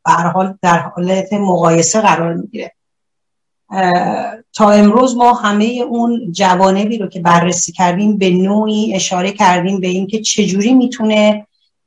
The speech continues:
ایدئولوژی بر جنبه‌های مختلف زندگی، اه، سایه بیندازه و مثل یک، اه، صافی یا مثل یک، اه، دوربینی که کنترل می‌کنه همه ابعاد زندگی رو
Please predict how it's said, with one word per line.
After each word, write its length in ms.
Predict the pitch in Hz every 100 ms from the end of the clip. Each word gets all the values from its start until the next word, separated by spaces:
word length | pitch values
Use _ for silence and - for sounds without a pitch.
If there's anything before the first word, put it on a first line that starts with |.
| _
ایدئولوژی 1200 | 196 - 196 180 185 185 170 165 240 233 202 202 _ _ _ _
بر 500 | 165 196 190 190 - 180 180 175 170 -
جنبه‌های 640 | - 156 196 196 214 262
مختلف 720 | 240 214 208 - 202 233 262
زندگی، 920 | 262 208 202 185 190 180 220 233 240 226 _ 180
اه، 340 | 175 170 170
سایه 460 | 165 - 196 202 240
بیندازه 840 | 247 202 190 175 175 175 175 175 _ _ _ _
و 180 | 180 190
مثل 280 | 190 233 254
یک، 580 | 233 226 226 226 220 -
اه، 400 | 185 180 175 165 165 - 131 131 135 - _ _ _
صافی 640 | - - 220 202 180 190 247
یا 300 | 226 208 208
مثل 260 | 202 -
یک، 280 | 208 196 -
اه، 840 | 185 175 165 170 - 185 - 226 190
دوربینی 640 | 180 196 190 175 254 247 226
که 240 | - 220
کنترل 680 | 214 220 196 175 202 233 269
می‌کنه 540 | 233 180 - 180 180
همه 420 | 175 185 190 233 240
ابعاد 440 | 180 170 190 170
زندگی 580 | 175 175 180 170 170 170
رو 420 | 190 220 202 190